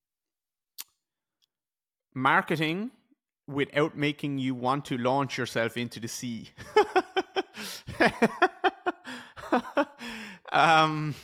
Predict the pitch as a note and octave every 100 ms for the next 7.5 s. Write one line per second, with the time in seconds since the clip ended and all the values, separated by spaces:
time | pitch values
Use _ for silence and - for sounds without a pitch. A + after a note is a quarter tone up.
0 | - D3 F#3 - C3+ D3 D#3 D3+ - E3
1 | B2+ - - - C3+ A#2 A#2 B2+ B2+ A#2+
2 | B2 C3+ - A2 - - - - _ _
3 | C#3 C3+ C3 B2+ A#2 A#2 - _ _ _
4 | - - _ _ - E3+ C#4+ C#4+ C#3 B2
5 | D3+ D#3 - - - _ - F3+ F#3+ F3+
6 | F3 F#3+ B2+ A#2 A#2 A2 _ _ C3+ D3
7 | - C3+ D#3 -